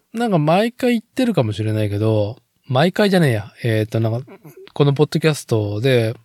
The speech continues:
まあ、ちょいちょい話してると思いますけど、そもそもね、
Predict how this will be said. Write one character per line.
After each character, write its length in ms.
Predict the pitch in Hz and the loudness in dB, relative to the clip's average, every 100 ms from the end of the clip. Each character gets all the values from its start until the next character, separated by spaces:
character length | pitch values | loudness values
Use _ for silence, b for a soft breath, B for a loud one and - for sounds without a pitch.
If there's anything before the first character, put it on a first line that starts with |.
| _ _ _ | _ _ _
ま 140 | 214 190 | -4 -4
あ、 120 | - _ - | -4 _ -2
ち 80 | |
ょ 40 | 180 | -2
い 40 | |
ち 60 | 175 | 0
ょ 40 | |
い 40 | 165 | 0
話 240 | 123 131 | 0 0
し 20 | |
て 60 | - | -2
る 80 | 107 | -6
と 80 | 107 | -4
思 80 | |
い 40 | 110 | -2
ま 120 | 117 | -2
す 80 | - | -2
け 80 | 123 | -2
ど、 240 | 165 113 - - - _ _ _ _ _ _ _ _ _ _ b b b b b b b b b b _ _ _ _ - | 0 -2 -10 -20 -20 _ _ _ _ _ _ _ _ _ _ b b b b b b b b b b _ _ _ _ -6
そ 180 | - 302 | -2 0
も 100 | 262 | 0
そ 80 | 120 | -2
も 140 | 101 | -2
ね、 240 | 175 196 | -2 -2